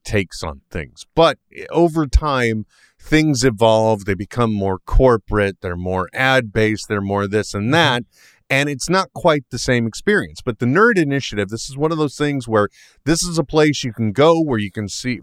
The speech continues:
Speaker 1: find, uh, ideas and stories and concepts from like-minded people, or people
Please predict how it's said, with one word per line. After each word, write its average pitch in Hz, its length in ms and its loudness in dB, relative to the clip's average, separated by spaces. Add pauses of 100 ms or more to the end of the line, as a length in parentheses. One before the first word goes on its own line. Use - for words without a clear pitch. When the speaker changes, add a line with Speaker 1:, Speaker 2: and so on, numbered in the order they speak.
Speaker 1:
find, 123 420 0 (480)
uh, 101 220 0
ideas 131 720 0
and 101 180 -4
stories 143 640 -2 (340)
and 104 200 -6
concepts 139 580 0
from 101 160 -2
like-minded 135 680 0
people, 147 420 -2 (840)
or 139 280 4 (120)
people 139 400 0